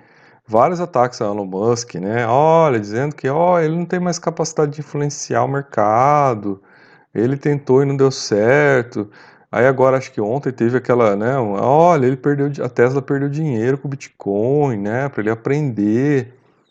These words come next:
Então, assim, né, pessoal, você tá lidando com um dos homens mais ricos do planeta, né? Primeira coisa. Então, assim, né, querer, querer ser esperto, né,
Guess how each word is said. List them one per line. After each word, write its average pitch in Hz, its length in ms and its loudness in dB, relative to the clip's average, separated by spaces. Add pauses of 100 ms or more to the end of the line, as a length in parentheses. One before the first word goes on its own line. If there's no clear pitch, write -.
(360)
Então, 247 200 -2
assim, 117 320 0
né, 123 120 4
pessoal, 101 280 -4
você - 100 -14
tá 175 100 0
lidando 156 360 -2
com 196 80 -10
um 190 40 -4
dos 180 140 -2
homens 160 240 -2
mais 170 220 -4
ricos 143 240 -4
do 151 80 -16
planeta, 147 480 -2
né? 123 280 -4
Primeira 123 300 -4
coisa. 92 400 -2 (920)
Então, 185 220 0
assim, 127 320 2
né, 113 240 2
querer, 127 240 -2 (180)
querer 127 680 4
ser 107 480 0
esperto, 117 720 2
né, 127 320 -4